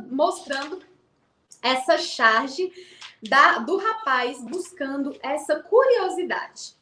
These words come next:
E aí a gente começa já no domingo com a seguinte ideia. Será que Deus é um Deus estraga prazeres? Você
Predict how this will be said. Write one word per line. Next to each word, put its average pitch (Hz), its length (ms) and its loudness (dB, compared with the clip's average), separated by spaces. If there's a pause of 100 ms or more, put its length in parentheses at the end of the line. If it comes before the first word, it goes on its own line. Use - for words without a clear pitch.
(400)
E 571 100 6
aí 392 200 8
a 415 40 2
gente 392 200 -4
começa 370 460 -2
já 320 220 0
no 427 200 -2
domingo 269 640 -4
com 302 140 -6
a 311 80 -2
seguinte 339 560 -4
ideia. - 500 -6 (240)
Será 466 380 2
que - 240 -6
Deus 240 680 2 (100)
é 302 160 -2
um 339 220 -4
Deus 233 580 2
estraga 311 800 0
prazeres? 208 840 -4 (340)
Você 494 400 2